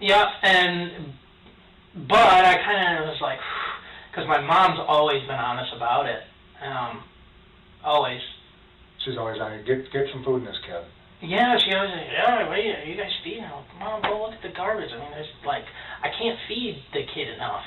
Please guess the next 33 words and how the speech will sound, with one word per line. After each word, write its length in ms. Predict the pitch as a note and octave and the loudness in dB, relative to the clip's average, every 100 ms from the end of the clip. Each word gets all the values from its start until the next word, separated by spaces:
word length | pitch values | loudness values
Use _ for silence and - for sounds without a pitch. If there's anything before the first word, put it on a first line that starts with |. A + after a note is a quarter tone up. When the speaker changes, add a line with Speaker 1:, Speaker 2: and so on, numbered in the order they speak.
| - - | -14 -4
Speaker 2:
Right. 280 | C3 A#2+ A2+ - | 0 0 -2 -6
Speaker 1:
Uh, 300 | - - - B2+ | 2 4 4 2
<laughs> 60 | - | 2
she 140 | F#3+ | 4
just, 420 | G3 F#3+ G#3 - - - - - - - | 4 6 6 6 -4 -12 -12 -12 -12 0
um, 560 | D#3+ D#3+ D3+ C#3+ C3+ C3+ | 6 6 6 2 -2 0
Speaker 2:
When 160 | D#3+ | 4
was 100 | E3+ | 4
the 60 | D#3 | 4
last 240 | D3 C#3+ | 4 4
time 160 | C#3 C3+ | 4 2
your 120 | C3 | 2
mom 240 | B2 - C3+ | 2 2 2
was 120 | A#2 | -2
on 180 | G#2+ G#2+ | -4 -4
you 80 | |
about 280 | G2+ G2+ E2+ | -6 -4 -4
it? 80 | E2+ - - - - - - - - - - | -8 -14 -16 -16 -18 -20 -20 -20 -18 -18 -6
But 60 | - | 6
that's 120 | G3 | 8
Speaker 1:
No, 60 | A3+ | 10
Speaker 2:
what 60 | A3 | 10
Speaker 1:
no, 60 | |
Speaker 2:
moms 140 | F#3 A#3+ | 10 8
Speaker 1:
here's 160 | - G#3 | 8 6
Speaker 2:
do. 60 | |
Speaker 1:
the 60 | - | 6
thing. 160 | - - | 4 2
Here, 260 | F#3 G#3 | -2 0
exactly, 420 | F3+ - F3+ F3 C#3 | 0 6 6 6 2
here's 180 | E3+ E3 | 0 -2
the 80 | |
thing. 260 | - D#3+ C3 | -2 -2 -2